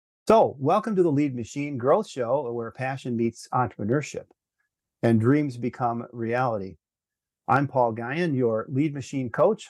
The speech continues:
host, and international best-selling author and tech and marketing geek. I'm dedicated to helping entrepreneurs, coaches, and solo entrepreneurs tackle their tech,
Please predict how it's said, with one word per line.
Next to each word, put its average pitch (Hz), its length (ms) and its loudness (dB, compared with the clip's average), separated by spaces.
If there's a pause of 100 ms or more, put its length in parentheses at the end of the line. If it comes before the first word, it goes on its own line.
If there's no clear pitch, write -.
host, 196 320 -2
and 117 120 -6
international 139 600 -4
best-selling 107 540 -4
author 165 480 0 (420)
and 104 200 -2
tech 147 320 0
and 107 180 -6
marketing 123 560 -2
geek. 107 440 -2 (680)
I'm 113 220 4
dedicated 160 520 2
to 123 80 -4
helping 127 300 -4
entrepreneurs, 143 720 -2
coaches, 170 380 0
and 98 120 -8
solo 165 340 2
entrepreneurs 98 540 -6
tackle 110 320 -2
their 98 140 -4
tech, 139 320 -2